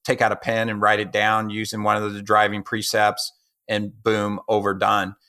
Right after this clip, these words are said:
But the, the challenge is, does it have sustainability while meeting the needs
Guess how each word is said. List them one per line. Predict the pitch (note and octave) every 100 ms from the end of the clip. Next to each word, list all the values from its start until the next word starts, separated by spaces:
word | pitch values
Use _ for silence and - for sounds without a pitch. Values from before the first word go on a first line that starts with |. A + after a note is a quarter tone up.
| _
But | C#3 B2+ -
the, | C3 A#2 A#2+
the | B2+ B2 A#2
challenge | - E3+ F#3 F#3 D3+ B2+
is, | A#2+ A2+ A2+ - A#2 G#2+
does | C3 C#3+ D3
it | C#3 -
have | A#2+ A2+
sustainability | G#2+ - - - A#2 A2+ G2+ F#2+ G2+ A#2 A#2+ G#2 F#2+ F2 D#2+ _ _ -
while | G2+ A2+ A2 G#2+ G#2 -
meeting | B2+ A2 A#2 A#2+ A2+ G#2+
the | G2+
needs | G2+ G2+ G#2+ G#2+ G2+ G2 G2 - -